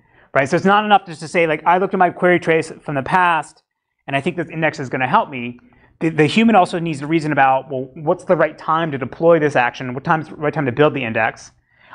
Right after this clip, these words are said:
I know my demand is low at Sunday morning at three A M, so that's when I'll go build and reoptimize all my indexes."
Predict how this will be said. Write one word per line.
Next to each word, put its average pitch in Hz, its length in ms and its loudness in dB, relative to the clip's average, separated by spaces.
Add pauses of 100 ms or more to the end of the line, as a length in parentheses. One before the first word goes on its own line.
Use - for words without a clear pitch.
I 143 80 2
know 156 180 4
my 156 140 0
demand 139 400 -2
is 120 100 -6
low 131 240 4
at 127 160 -2
Sunday 135 420 -4
morning 127 300 -2
at 123 80 -8
three 139 160 0
A 120 180 0
M, 196 280 4
so 185 100 -10
that's 165 220 -4
when 143 100 -6
I'll 127 80 -2
go 120 340 0
build 123 280 -2
and 120 160 -4
reoptimize 123 420 0
all 117 100 -6
my 120 100 -6
indexes." 156 540 -2